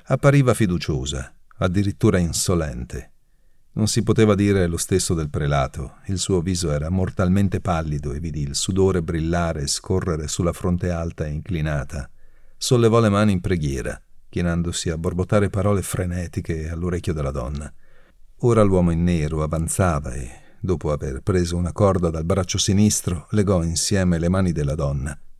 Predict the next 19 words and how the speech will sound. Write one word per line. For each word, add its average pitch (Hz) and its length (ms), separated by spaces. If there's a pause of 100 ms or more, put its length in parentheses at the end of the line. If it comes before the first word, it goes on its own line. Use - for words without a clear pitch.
(200)
la 95 120
quale 117 260
gliele 82 240
porse 87 460
docilmente. 73 800 (640)
Poi 98 200
le 87 100
afferrò 87 360
energicamente 101 720
il 90 80
braccio 87 420
e 80 40
la 73 100
condusse 85 400
verso 82 300
il 78 80
cavallo 73 320
di 69 100
legno, 67 460